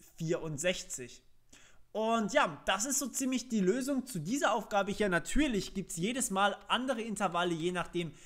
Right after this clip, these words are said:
was ihr hier macht. Ich hab versucht, das Ganze so ein bisschen zu balancen, dass ihr manchmal, ähm, also dass ihr normalerweise immer mehr als ein Intervall habt, aber auch normalerweise mindestens eins mergen müsst. Das hab ich so ein bisschen versucht zu balancen. Trotzdem ist es natürlich alles zufällig.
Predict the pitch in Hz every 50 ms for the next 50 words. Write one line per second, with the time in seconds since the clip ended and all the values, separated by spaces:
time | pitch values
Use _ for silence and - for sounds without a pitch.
0 | - - - - 190 185 180 180 185 156 139 160 - 214 220 - 226 180 - 285
1 | 294 - - 311 285 247 285 311 294 - - - - - - - 247 - - 254
2 | 269 269 262 254 226 262 247 214 190 233 240 233 - 262 226 - - 190 143 -
3 | 175 175 214 269 277 269 262 - 262 254 247 214 196 175 - - - 196 180 170
4 | 165 160 147 151 165 214 311 339 - - 277 254 247 240 208 185 180 - - -
5 | - 175 185 180 175 175 175 - - - 208 196 - - 233 226 240 247 202 185
6 | 180 - - - 196 190 202 190 196 220 262 277 247 220 226 226 208 214 185 190
7 | 190 175 170 165 170 196 262 320 311 302 - - 202 214 226 220 202 202 185 190
8 | 190 185 185 190 185 - - - - - - 190 160 - 185 185 160 165 170 156
9 | 147 151 170 190 196 180 175 170 156 156 156 160 170 190 233 262 277 277 254 -
10 | 247 220 - - - 170 190 185 165 - 160 147 139 135 175 214 196 - - 170
11 | 151 131 123 - - - - - - - - - - - 202 190 - 254 262 -
12 | - 240 220 240 208 226 208 - 202 185 220 196 - - 151 170 175 220 262 269
13 | 247 - 247 208 - - 233 - 254 240 226 208 226 220 208 - 214 208 196 185
14 | - - 165 214 247 240 - - - 262 285 311 - 240 220 202 226 220 -